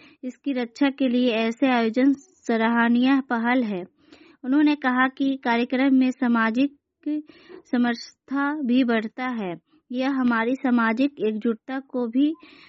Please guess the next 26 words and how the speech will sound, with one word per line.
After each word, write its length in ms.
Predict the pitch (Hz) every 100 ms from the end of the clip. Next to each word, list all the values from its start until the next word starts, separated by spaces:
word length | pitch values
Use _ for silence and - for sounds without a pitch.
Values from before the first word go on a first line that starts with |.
| _ 233
दर्शाता 560 | 226 - 233 226 254
है। 240 | 262 214 196
उन्होंने 560 | 214 247 277 277 277 294 _ -
स्थानीय 480 | 233 - 240 240 262
जनप्रतिनिधियों 1040 | 254 240 233 233 - 240 233 226 240 269 294 _ _
पर 180 | 247 233
जनता 420 | 220 226 220 254
की 140 | 262 262
समस्याओं 540 | - 233 220 - 240
को 160 | 247 233
दूर 200 | 233 247
कराने 440 | - 233 220 233
की 320 | 240 254 262
दिशा 400 | 233 226 - 240
में 260 | 247 226 214
ध्यान 320 | 240 220 240
नहीं 280 | 240 233 240
देने 300 | 220 214 240
का 160 | 240 233
आरोप 400 | 214 220 240 233
लगाते 420 | 214 208 220 254
हुए 220 | 240 220
कहा 340 | 220 208 240
कि 380 | 240 - 240 208 _ _ _ _ - - -
स्थानीय 520 | 233 - 247 240 269 262
विधायक 400 | 240 240 233